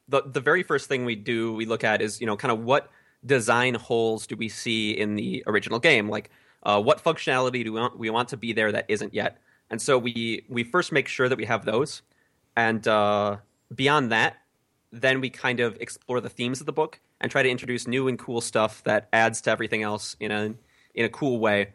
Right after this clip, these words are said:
um, that evokes the themes we want to explore in this book.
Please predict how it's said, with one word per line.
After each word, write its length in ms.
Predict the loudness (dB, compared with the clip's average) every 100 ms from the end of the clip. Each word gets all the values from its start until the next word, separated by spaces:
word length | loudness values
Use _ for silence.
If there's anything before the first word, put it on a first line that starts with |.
| _ _ _ -2
um, 520 | 0 2 0 -4 -8 _ _ _
that 300 | 0 2 2 -2
evokes 380 | 0 0 0 -8
the 80 |
themes 360 | -6 -4 -4 -4
we 80 | -4
want 140 | -2
to 60 | -4
explore 320 | -6 -6 -4
in 80 | -4
this 120 | -6
book. 260 | -8 -8